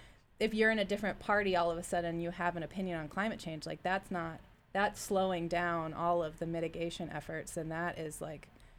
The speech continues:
it's just, we've come to a complete halt on trying to mitigate our emissions because of this political game. And I think probably the use-, most useful thing we can all do is bring climate change back to science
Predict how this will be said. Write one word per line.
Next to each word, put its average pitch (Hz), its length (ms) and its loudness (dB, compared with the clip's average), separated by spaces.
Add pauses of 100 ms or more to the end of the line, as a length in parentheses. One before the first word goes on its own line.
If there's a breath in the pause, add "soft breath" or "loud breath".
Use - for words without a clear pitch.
(760 soft breath)
it's 190 260 -2
just, - 440 -2 (180)
we've 185 280 0
come 185 260 -2
to 165 160 -2
a 147 40 -4
complete 165 500 -4 (240)
halt 185 420 4
on 160 180 -4
trying 160 500 -4
to 165 200 -8
mitigate 156 480 -4
our 156 160 -6
emissions 160 640 -8
because 165 380 -6
of 160 120 -6
this 165 280 -8
political 165 440 -4
game. 165 300 -4
And 165 100 -8
I 170 160 -10
think 165 180 -8 (460 loud breath)
probably 190 380 4
the 170 160 0
use-, 190 300 0
most 240 280 6
useful 214 280 0
thing 180 200 -2
we 170 120 -2
can 170 160 -6
all 156 160 -2
do 175 400 2 (420 loud breath)
is 185 160 0
bring 170 340 0
climate 165 300 -4
change 160 260 -6
back 156 360 -6 (140)
to 151 140 -8
science - 680 -10